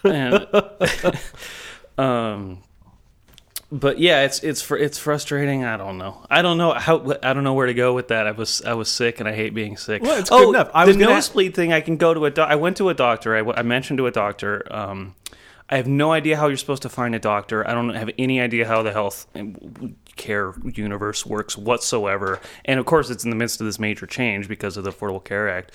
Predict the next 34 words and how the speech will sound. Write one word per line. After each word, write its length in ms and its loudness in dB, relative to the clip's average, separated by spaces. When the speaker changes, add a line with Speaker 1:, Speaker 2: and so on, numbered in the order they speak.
Speaker 1:
So 400 -4
I, 240 -2
I'm 240 -2
completely 440 0
hopeless. 420 0
I 40 -2
f-, 200 -10
somehow 320 2
managed 420 0
to 80 -4
find 200 -2
a 20 -4
doctor 320 0
who 80 -4
was 160 -2
within 400 -4
my 120 -4
plan. 440 -8
Um, 440 -4
I 80 -6
went 260 0
to 140 0
him. 140 0
He 100 -8
spoke 260 -2
a 60 0
little 220 2
bit 140 2
of 100 -2
English, 400 -2
mostly 480 -2
Cantonese, 420 -8
I 60 -4
think. 340 -8